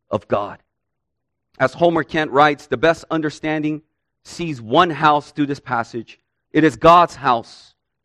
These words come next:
the household of faith, including true believers from the Old Testament period as well as the, uh, New, uh, Testament era."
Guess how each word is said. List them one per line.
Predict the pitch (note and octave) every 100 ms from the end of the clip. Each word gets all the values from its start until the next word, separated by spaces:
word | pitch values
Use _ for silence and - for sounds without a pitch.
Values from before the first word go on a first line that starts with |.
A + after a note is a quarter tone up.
| _
the | D#3+ D3+
household | F3+ F#3+ - F#3 E3+
of | D#3
faith, | - D#3+ C#3 - _ _ _ -
including | E3 E3 - A3+ G#3+ G3
true | - A#3
believers | G3 G#3+ A3+ G#3 G#3
from | G3
the | F3+
Old | F3+ F3
Testament | - A3+ - F#3+ F#3
period | - G3 F#3 F3+ F3 _ _ _ -
as | E3 C#3
well | C3 E3 F3+ F3 E3+ -
as | D#3 D#3+ D#3 B2
the, | D#3 D3 C#3+ _ _ _ -
uh, | C#3+ C3 -
New, | B2 D#3 E3 E3 D#3+ _ _ _ -
uh, | B2 B2
Testament | - D#3+ - C#3+ C#3
era." | A2+ G#2+ G2